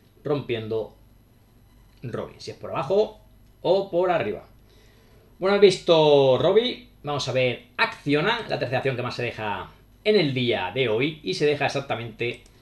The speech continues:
un dos sesenta y ocho por ciento. Aquí tenemos Acciona, que la verdad que la había ven-, venido haciendo bastante bien desde dos mil doce prácticamente. Tenemos los máximos que nos ha dejado en aquel entonces, máximos históricos en dos mil siete, luego tu-, sufrió una fuerte caída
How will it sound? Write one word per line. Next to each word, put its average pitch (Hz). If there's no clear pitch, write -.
un 220
dos 143
sesenta 196
y 104
ocho 131
por 147
ciento. 107
Aquí 143
tenemos 180
Acciona, 196
que -
la 110
verdad 110
que 107
la 98
había 113
ven-, 107
venido 117
haciendo 113
bastante 104
bien 120
desde 98
dos 92
mil 110
doce 101
prácticamente. 104
Tenemos 113
los 107
máximos 120
que -
nos 107
ha 113
dejado 104
en 113
aquel 113
entonces, 110
máximos 107
históricos 104
en 98
dos 90
mil 143
siete, 120
luego 107
tu-, 104
sufrió 117
una 101
fuerte 120
caída 147